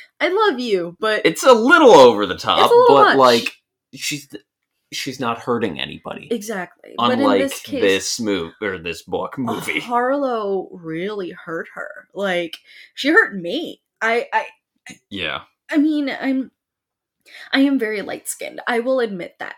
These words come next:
Speaker 1: I, I know that, but I am still who I am.
Speaker 2: Yeah.
Speaker 1: You know, and it, to be like, "Oh, I saved an impoverished brown kid." And I was like,
Speaker 2: Yeah, that's
Speaker 1: "Ugh."
Speaker 2: fucking s-, ugh, I hate
Speaker 1: Oh,
Speaker 2: that. I am
Speaker 1: anger.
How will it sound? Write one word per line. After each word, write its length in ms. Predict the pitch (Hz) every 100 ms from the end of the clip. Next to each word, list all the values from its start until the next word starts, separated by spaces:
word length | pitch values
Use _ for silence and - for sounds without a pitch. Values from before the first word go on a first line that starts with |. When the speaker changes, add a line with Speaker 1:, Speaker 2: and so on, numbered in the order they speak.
| -
Speaker 1:
I, 220 | 226 - -
I 100 | 208
know 320 | 202 226 226
that, 240 | 190 - -
but 200 | 220 -
I 100 | 202
am 320 | 220 233 208 -
still 840 | - - - 226 254 254 185 156 - _ 208 -
who 120 | 240
I 140 | 214
am. 540 | 185 180 247 208 190 240
Speaker 2:
Yeah. 280 | 151 285 -
Speaker 1:
You 100 | 214
know, 280 | 196 214 269
and 240 | 220 202 - - - - -
it, 140 | 180 - _ _ _ 208
to 280 | - - 269
be 220 | 220 254
like, 320 | 247 233 226 -
"Oh, 340 | 330 294 220 -
I 440 | 226 247 247 220 -
saved 400 | - 269 269 247
an 140 | 240
impoverished 720 | 220 202 220 226 254 226 180
brown 380 | 175 180 208 240
kid." 380 | - 196 156 -
And 100 | -
I 80 | 254
was 120 | 262 254
like, 140 | 240
Speaker 2:
Yeah, 160 | 214 185
that's 480 | 110 117 170 170
Speaker 1:
"Ugh." 80 | 185
Speaker 2:
fucking 760 | 220 220 233 226 226 226 220 214
s-, 260 | - - 113
ugh, 460 | - 107 117 110 95
I 180 | 85
hate 240 | 80 90 143
Speaker 1:
Oh, 440 | 240 254 262 262
Speaker 2:
that. 160 | 262 220
I 40 | -
am 260 | 170 -
Speaker 1:
anger. 720 | - 311 294 302 277 220 180